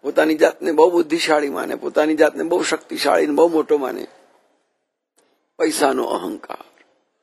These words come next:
સત્તાનો અહંકાર, બુદ્ધિનો અહંકાર, વિદ્યાનો અહંકાર, આવડતનો અહંકાર, આ બધા જ અહંકાર ભેગા થાય.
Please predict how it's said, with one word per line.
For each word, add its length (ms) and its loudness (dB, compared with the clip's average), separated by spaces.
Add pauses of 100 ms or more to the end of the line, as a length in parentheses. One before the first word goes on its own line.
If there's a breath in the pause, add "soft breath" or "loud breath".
(260)
સત્તાનો 520 -2
અહંકાર, 720 -10 (760)
બુદ્ધિનો 440 2
અહંકાર, 640 -8 (1900)
વિદ્યાનો 540 4
અહંકાર, 680 -6 (1040)
આવડતનો 540 2
અહંકાર, 680 -10 (260)
આ 20 -18
બધા 380 2
જ 60 -8
અહંકાર 540 -2
ભેગા 260 -2
થાય. 280 -16